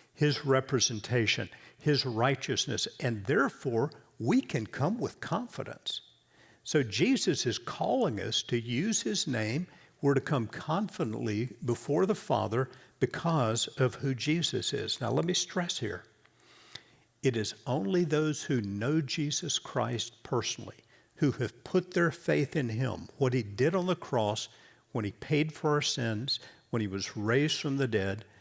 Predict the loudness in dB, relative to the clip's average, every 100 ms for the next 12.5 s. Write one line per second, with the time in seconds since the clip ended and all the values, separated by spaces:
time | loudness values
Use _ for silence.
0 | -20 _ -6 -4 -2 -4 -4 -6 -4 0
1 | 0 2 0 0 -2 -2 -2 -2 -2 0
2 | 0 0 0 -2 -4 -2 0 -2 -4 -2
3 | -2 -2 -4 -16 -20 _ -2 2 4 4
4 | 2 2 2 0 -4 -8 -14 _ _ -20
5 | -2 2 2 0 -2 -8 -16 -10 -10 -8
6 | 0 0 2 -2 -4 -8 -14 -20 _ _
7 | -6 -6 -6 -6 -4 -2 -4 -6 -8 -12
8 | _ -6 -4 -4 -4 -6 -10 -16 _ _
9 | -10 -8 -4 -4 -4 -8 -12 -8 -8 -6
10 | -8 -8 -10 _ -16 -8 -6 -2 -2 -2
11 | -4 0 0 0 -2 -6 -6 -10 -8 -2
12 | 0 0 0 0